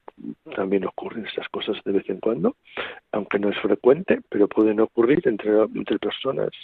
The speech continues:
que somos, somos com-, hombres como todos, ¿no? Y ahí podríamos tener una anécdota, mm, de Rafael, de Rafael bastante interesante, ¿no?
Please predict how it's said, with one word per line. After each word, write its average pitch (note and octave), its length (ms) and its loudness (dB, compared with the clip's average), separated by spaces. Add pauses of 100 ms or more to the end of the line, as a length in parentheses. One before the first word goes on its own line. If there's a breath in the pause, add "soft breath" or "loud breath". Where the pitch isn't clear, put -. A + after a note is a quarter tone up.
(100)
que A#2+ 60 -10
somos, A#2 360 -6
somos A2 340 -2
com-, A2+ 220 -8
hombres G#2 320 -2
como G2+ 180 -4
todos, G#2 300 -4
¿no? - 120 -12 (1160 loud breath)
Y D3 180 8
ahí D3+ 180 12
podríamos D3 540 2
tener C#3+ 220 6
una C#3+ 140 2
anécdota, B2+ 680 4
mm, A#2 640 -2
de A2+ 80 2
Rafael, A2 640 4 (320)
de A2+ 180 -4
Rafael A2 480 0
bastante G#2+ 520 -2
interesante, G#2 760 -6
¿no? A#2+ 240 -4